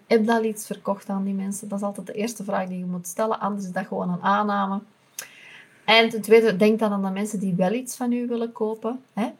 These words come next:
Of misschien zelf wel mensen willen aanbrengen als zij niet rechtstreeks iets willen, eh, willen kopen van u. Maar denk ook even aan, met wie zou jij graag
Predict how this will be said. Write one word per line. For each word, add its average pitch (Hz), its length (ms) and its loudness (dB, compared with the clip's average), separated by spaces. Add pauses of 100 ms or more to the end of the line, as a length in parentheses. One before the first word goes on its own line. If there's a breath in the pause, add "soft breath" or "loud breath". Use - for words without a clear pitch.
(300 soft breath)
Of 202 340 2
misschien 202 380 2
zelf 196 300 4
wel 190 160 4
mensen 190 320 0
willen 190 260 -6
aanbrengen 208 560 2
als - 180 -4
zij 214 160 0
niet 226 160 -4
rechtstreeks 220 520 -8
iets 214 180 -12
willen, 202 380 -8 (200)
eh, 196 300 -4
willen 202 220 -4
kopen 196 340 -4
van 190 160 -4
u. 196 200 -4 (880 soft breath)
Maar 220 220 4
denk 254 240 6
ook 302 160 6
even 269 280 4
aan, 240 140 6
met 208 180 2
wie 247 200 2
zou 220 260 2
jij 226 640 -2
graag 220 540 0